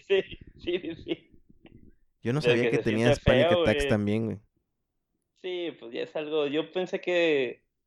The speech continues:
Speaker 1: yo no, yo, yo no había pasado ese umbral, eh,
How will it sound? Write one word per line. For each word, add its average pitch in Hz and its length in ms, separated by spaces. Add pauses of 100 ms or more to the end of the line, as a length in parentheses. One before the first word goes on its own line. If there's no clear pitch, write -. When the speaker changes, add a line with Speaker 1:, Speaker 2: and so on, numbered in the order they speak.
Speaker 1:
yo 175 140
no, 202 160
yo, 175 280
yo 160 160
no 185 60
había 185 220
pasado 180 320
ese 175 160
umbral, 135 560 (320)
eh, 110 320